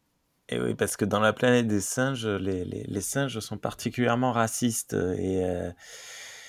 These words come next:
et même Zira et Cornelius, qui sont pourtant les, les, les personnages les plus positifs, euh, avaient, euh, du mal à, à prendre ce recul en se disant, euh, Pff,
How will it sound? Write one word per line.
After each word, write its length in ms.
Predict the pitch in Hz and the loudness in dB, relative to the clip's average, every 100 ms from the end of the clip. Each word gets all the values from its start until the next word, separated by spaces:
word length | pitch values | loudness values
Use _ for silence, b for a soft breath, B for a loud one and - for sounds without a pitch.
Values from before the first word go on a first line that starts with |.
| B B - | B B 0
et 100 | 104 | 6
même 240 | 131 147 | 8 8
Zira 380 | 131 139 131 143 | 8 6 6 4
et 40 | |
Cornelius, 640 | 131 117 117 113 123 127 | 4 4 4 6 6 4
qui 120 | - 98 | 0 -6
sont 140 | 95 | -6
pourtant 400 | - - - 120 | -6 -10 -4 -2
les, 200 | 110 - | 0 0
les, 240 | - 113 | -2 -4
les 100 | 110 | -4
personnages 500 | - 110 - 107 107 | -8 -6 -2 0 0
les 60 | 101 | -2
plus 160 | - - | -8 -2
positifs, 720 | 110 98 98 - 123 127 110 | 0 0 -4 -2 -2 -2 -2
euh, 240 | 95 95 | 0 2
avaient, 220 | 98 127 | 4 6
euh, 160 | 117 101 | 6 4
du 100 | 98 | 4
mal 160 | 120 131 | 6 8
à, 160 | 104 | 8
à 160 | - 104 | 6 4
prendre 240 | - 127 | 4 2
ce 140 | - 117 | 4 6
recul 440 | 117 - 143 143 | 6 4 4 6
en 80 | 104 | 4
se 140 | - | 2
disant, 420 | 98 101 120 131 | 0 2 0 0
euh, 120 | 98 90 | 0 0
Pff, 240 | - | -4